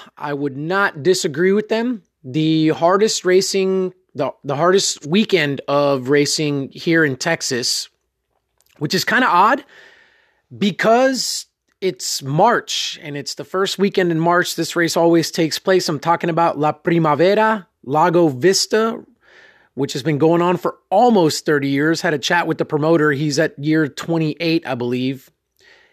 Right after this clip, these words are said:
He kinda jokingly, but then again, I don't know whether to take Don seriously or not, told me that for the thirtieth anniversary, they're gonna have a Blue Angels flying over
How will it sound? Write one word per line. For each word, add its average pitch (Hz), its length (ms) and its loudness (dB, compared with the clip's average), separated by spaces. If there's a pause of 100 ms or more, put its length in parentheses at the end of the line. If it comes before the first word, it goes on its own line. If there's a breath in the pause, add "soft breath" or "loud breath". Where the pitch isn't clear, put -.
(100)
He 175 140 0
kinda 233 320 2
jokingly, 240 760 4
but 185 160 2
then 180 100 0
again, 185 220 4
I 160 100 2
don't 175 140 2
know 175 120 2
whether 170 260 4
to 139 80 -2
take 160 200 -2
Don 160 260 0
seriously 160 540 2
or 127 100 -2
not, 123 260 -4
told 151 180 2
me 147 120 0
that 151 100 -2
for 143 120 -6
the 139 100 0
thirtieth 147 380 -2
anniversary, 143 480 -2
they're 127 120 -2
gonna 135 100 -6
have 131 140 -4
a 117 40 -6
Blue 139 220 -2
Angels 135 680 -4
flying 131 480 -4
over 123 480 -2